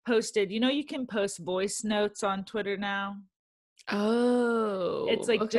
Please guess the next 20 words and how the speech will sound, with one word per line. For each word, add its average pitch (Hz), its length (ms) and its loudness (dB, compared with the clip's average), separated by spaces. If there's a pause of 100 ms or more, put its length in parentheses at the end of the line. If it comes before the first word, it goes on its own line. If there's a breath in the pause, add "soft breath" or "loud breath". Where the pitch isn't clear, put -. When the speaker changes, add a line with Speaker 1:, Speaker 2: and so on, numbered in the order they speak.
Speaker 2:
okay. 214 80 0
Speaker 1:
a 214 40 0
snippet 208 840 0
recording 185 540 -4
of 165 100 -6
your 170 120 -4
voice. 156 500 -6
And 220 140 0
it, 226 180 -2
I 202 160 4
listened 302 320 0
to 269 60 6
it, 214 80 6
I 208 80 4
was 226 100 -2
so 262 140 2
confused 240 400 -4
'cause 226 120 -4
she 226 120 -6
said, 180 340 -2